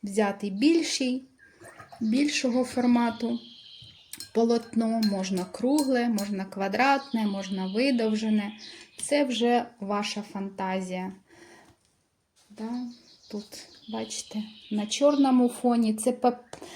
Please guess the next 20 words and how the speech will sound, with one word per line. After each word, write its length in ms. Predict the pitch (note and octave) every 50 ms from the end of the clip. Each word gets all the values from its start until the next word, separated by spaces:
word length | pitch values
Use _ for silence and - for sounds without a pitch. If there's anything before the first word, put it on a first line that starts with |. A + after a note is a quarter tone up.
| - - - -
на 120 | A3 A3
папері 580 | A3 G#3+ A#3 B3+ B3 - D#4 D#4+ D#4 D4 C#4+ C4
дуже 540 | G#3+ G#3 A#3+ A#3+ A3 G3+ G#3 G#3 G#3 G3+ F#3
легко 500 | F#3+ G3 G3 F#3+ F#3+ - - - G3+ F#3+
виходить. 760 | F#3+ F#3+ F#3 - - - F#3 F#3 F3+ F#3 F#3+ G3+ - - - -
На 440 | G#3+ G#3+ G#3+ G#3+ G#3+ G#3+ G#3+ G#3+ G#3+ - - - - - - - - - - - - - - - - - - - - - - - - - - - -
полотні, 760 | - A#3 A#3+ A#3 A#3+ A#3 A#3 - C4 C#4 D4 E4 F4 - - - -
е, 100 | A3+ A3+
трохи 420 | A3 - A#3+ C#4 C#4 - - B3
складніше, 800 | A#3+ - - - A#3 A3+ A3 G3 G3 B3+ D#4 A4+ B4 A#4+ - A4 A#4 A4+ F#4
але 260 | F4 F4+ E4 C4 A3
теж. 500 | G#3+ G#3+ F#3 - - F#3+ - - - - - - - - - - - - - -
Потренуйтеся 1040 | D#4 D4 D4+ - A4 A4 A4 A#4 B4+ B4 B4 - - - - C#4+ C4+ B3 - - B3
на 160 | A#3+ A3+ A3
папері. 680 | A3 - G#3 G3 - - F3+ E3+ E3+ E3+ F3+ F3+ - -
Це 340 | - - - G#3+ G#3 G3 G3+ - - - - -
чорний 500 | - - A3 G#3 G3+ G3 G3 G3 G#3+ -
папер, 360 | C#4+ D4 D4+ - G#4+ G#4+ G#4 G#4+ - - - - - - - - - - - - -
папір 480 | A3 A3 A3 - D4+ E4+ F4+ F#4 F#4+ - - - _ _ _ - - - _ _ _ _
і 380 | D4+ D4 D4+ E4 D#4 D#4 D4+ D4